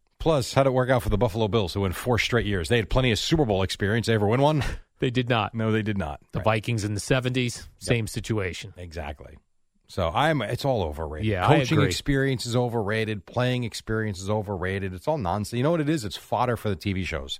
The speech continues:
Speaker 2: Yeah.
Speaker 1: That's all it is. Nonsense.
Speaker 2: Do you think Jeff Saturday's gonna get that
Speaker 1: No.
Speaker 2: coach's job?
Speaker 1: No, he better not.
Speaker 2: I think he thinks he's getting it.
Speaker 1: Well, he's gonna interview. He did it. He won a game.
Speaker 2: But he said, you know, I, I saw some of his quotes from yesterday,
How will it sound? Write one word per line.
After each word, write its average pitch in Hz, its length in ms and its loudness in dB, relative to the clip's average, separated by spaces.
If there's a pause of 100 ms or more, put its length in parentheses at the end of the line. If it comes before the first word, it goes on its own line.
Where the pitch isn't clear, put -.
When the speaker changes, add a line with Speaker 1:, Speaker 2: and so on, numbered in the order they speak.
Speaker 2:
Yeah. 92 280 -8 (160)
Speaker 1:
That's 123 180 -2
all 87 180 0
it 73 60 -8
is. 71 260 -10 (460)
Nonsense. 110 640 -2 (420)
Speaker 2:
Do 202 80 2
you 214 60 4
think 262 160 0
Jeff 165 220 2
Saturday's 139 500 2
gonna 131 180 0
get 127 180 0
that 123 120 2
Speaker 1:
No. 135 220 6
Speaker 2:
coach's 117 240 -2
job? 131 260 2
Speaker 1:
No, 190 300 -4
he 87 100 -4
better - 240 -2
not. 82 220 -10
Speaker 2:
I 117 100 4
think - 200 -2
he 226 100 -4
thinks 151 260 2
he's 113 140 -6
getting 107 320 -2
it. 82 100 -12 (140)
Speaker 1:
Well, 214 100 4
he's 208 80 2
gonna 190 140 4
interview. 117 500 4 (100)
He 165 100 2
did 196 120 2
it. 196 60 4
He 165 80 4
won 190 160 2
a - 20 2
game. 101 240 2 (960)
Speaker 2:
But 160 140 4
he 170 120 0
said, 151 500 0 (120)
you 147 100 0
know, 120 160 2
I, 113 220 0
I 113 60 4
saw 127 200 2
some 117 220 0
of 101 80 -4
his 104 160 -2
quotes 113 260 0
from 120 120 -4
yesterday, 123 480 -2